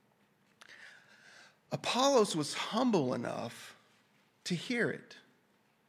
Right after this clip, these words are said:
Now just put yourself in his shoes, all right? He's swatting down the best arguments from the brightest people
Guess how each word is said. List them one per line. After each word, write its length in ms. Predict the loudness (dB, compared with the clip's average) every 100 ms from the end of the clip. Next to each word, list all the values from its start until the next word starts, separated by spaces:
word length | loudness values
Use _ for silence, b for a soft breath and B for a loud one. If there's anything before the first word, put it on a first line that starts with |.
| -4
Now 80 |
just 220 | 0 0 0
put 160 | 0
yourself 420 | 2 6 8 8
in 60 | 6
his 160 | 2 2
shoes, 540 | 0 -4 -8 -16 -20 _ 0
all 80 | 2
right? 180 | 0 -4 -12 b b b
He's 360 | 4 4 4 4
swatting 380 | 8 8 8
down 220 | 6 6 6
the 80 |
best 280 | 6 6 8
arguments 480 | 10 10 8 4 0
from 180 | -2 -4
the 40 |
brightest 760 | -4 -8 2 10 12 10 4 -2
people 460 | -4 -2 0 0